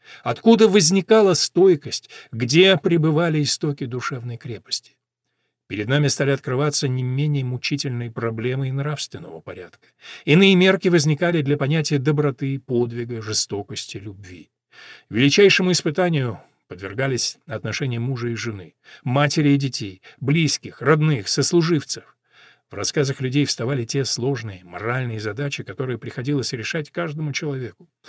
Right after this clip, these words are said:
Мы увидели необычайные примеры крепости духа, примеры благородства, красоты,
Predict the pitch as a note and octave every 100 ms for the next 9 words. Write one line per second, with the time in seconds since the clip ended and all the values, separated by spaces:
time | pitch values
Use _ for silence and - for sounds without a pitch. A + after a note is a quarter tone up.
0 | - - E3 G3+ G3 G#3 G3 G3 G3 F3
1 | F3+ - F#3+ G3+ G3+ F#3 F3 F3+ F3 C3+
2 | A#2 C#3+ D#3+ D#3+ C#3+ - C3+ A#2 G2+ -
3 | G2 _ _ _ - F#2+ A#2+ B2 A#2+ A#2
4 | A2+ B2 C3+ - A2+ - G#2 - A2 -
5 | B2+